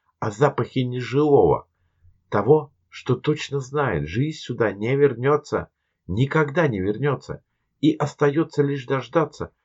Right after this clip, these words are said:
когда пробьет неминуемый час исхода. Тогда возле дома появятся люди, с ними будет техника, голоса, смех. Но через несколько дней не станет самого дома.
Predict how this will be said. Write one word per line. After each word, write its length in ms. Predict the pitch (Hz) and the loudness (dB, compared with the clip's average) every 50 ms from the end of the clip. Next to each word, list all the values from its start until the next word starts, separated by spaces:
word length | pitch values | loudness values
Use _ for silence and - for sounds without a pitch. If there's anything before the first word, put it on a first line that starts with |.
| _ _ _ | _ _ _
когда 300 | - 104 104 104 143 131 | -8 -6 0 2 0 0
пробьет 760 | - - 127 131 135 131 131 139 131 147 143 104 82 69 - _ _ | 2 2 0 2 0 0 -4 -6 0 2 2 2 2 -2 -6 _ _
неминуемый 1000 | 78 95 107 113 120 120 127 131 139 143 147 131 113 101 87 85 82 87 92 92 | -6 -4 -4 -4 -4 -4 -4 -4 -2 0 0 2 2 2 0 0 -2 -2 -4 -6
час 320 | - - 123 95 - - | 0 0 0 0 0 -4
исхода. 580 | 87 82 - - - 117 117 113 - - - - _ _ _ _ _ _ _ _ | -10 -14 -14 -6 2 4 4 6 6 4 0 -2 _ _ _ _ _ _ _ _
Тогда 500 | 92 87 80 92 107 120 117 95 69 - _ _ _ _ _ | -2 0 0 0 -4 -4 -6 -6 -10 -14 _ _ _ _ _
возле 360 | 80 85 90 78 - 82 - | -6 -4 -4 -4 -6 -8 -4
дома 300 | 90 113 113 113 113 95 | -2 0 0 0 -4 -6
появятся 580 | - 95 92 92 95 92 92 92 87 - - 73 | -6 -4 -4 -4 -2 -4 -4 -6 -8 -8 -10 -10
люди, 420 | 69 82 87 92 95 95 82 - _ _ _ _ _ _ | -8 -8 -8 -8 -10 -14 -18 -20 _ _ _ _ _ _
с 140 | - - - | -20 -4 -2
ними 200 | 135 143 151 160 | 0 0 0 0
будет 340 | 143 160 170 165 160 - - | -2 -2 -4 -6 -8 -6 -2
техника, 440 | 180 180 - - 85 78 - - | -2 -2 -2 -2 -6 -8 -6 -6
голоса, 540 | 85 82 101 107 110 117 - - 156 135 92 | -6 -2 -2 -2 -2 -4 -4 -4 -4 -4 -4
смех. 520 | - - - 113 127 143 139 101 - - _ _ _ _ _ _ _ _ _ _ _ _ _ _ _ | -6 -8 -8 -4 -4 -2 -2 -4 -6 -10 _ _ _ _ _ _ _ _ _ _ _ _ _ _ _
Но 180 | 87 98 107 104 | -2 0 0 0
через 380 | - - 123 113 123 113 110 | 0 -2 0 0 0 0 0
несколько 520 | 131 147 107 98 - - 107 98 - 110 101 | 2 2 2 2 2 -4 -6 -2 0 0 0
дней 320 | - 120 131 131 127 117 | 0 0 -2 -2 -2 -2
не 140 | 104 95 87 | -4 -4 -6
станет 500 | - - _ 123 117 113 101 82 69 - | -8 -2 _ 2 2 2 0 -2 -4 -2
самого 520 | - 101 92 95 92 95 101 107 104 92 | -2 -2 2 4 2 4 6 6 4 6
дома. 440 | 87 110 110 104 87 71 - - - | 6 6 6 6 4 0 -6 -8 -14